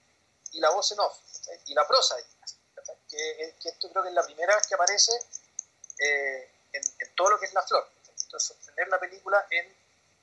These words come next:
una voz en off que en el fondo te está haciendo, que está contando algo, que está en clave literaria, que es básicamente todo lo que era, eh, Historia Extraordinaria. Historia Extraordinaria era todo eso, era todo así,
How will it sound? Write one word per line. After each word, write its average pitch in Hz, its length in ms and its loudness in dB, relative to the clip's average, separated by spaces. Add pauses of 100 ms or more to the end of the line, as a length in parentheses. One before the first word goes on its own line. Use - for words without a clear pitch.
(100)
una 175 180 6
voz 180 160 2
en - 80 -6
off 208 260 -2
que 156 60 -20
en - 60 -20
el - 40 -10
fondo 190 220 -10
te - 60 -16
está - 180 0
haciendo, - 440 0
que - 80 -16
está 175 160 0
contando 170 460 -2
algo, - 260 0
que - 80 -20
está 190 160 -10
en - 120 -14
clave 170 240 0
literaria, 170 400 2 (1120)
que 180 120 6
es - 80 6
básicamente - 600 0
todo 233 280 2
lo 208 100 -8
que 202 140 -4
era, 220 300 2 (120)
eh, 147 460 -12 (280)
Historia - 240 4
Extraordinaria. 233 440 0 (960)
Historia - 240 -12
Extraordinaria 208 480 -6
era 190 80 2
todo 208 260 2
eso, - 200 -6
era 160 160 -2
todo 214 160 2
así, - 220 2